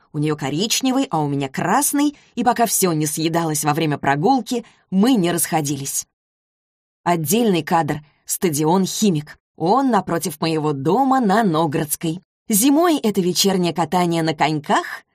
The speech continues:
градусы не имели значения, минус десять или минус двадцать, неважно, теплая раздевалка есть, да и ладно.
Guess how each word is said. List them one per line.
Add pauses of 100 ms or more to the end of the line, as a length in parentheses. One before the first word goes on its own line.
градусы
не
имели
значения, (280)
минус
десять
или
минус
двадцать,
неважно,
теплая
раздевалка
есть,
да
и
ладно.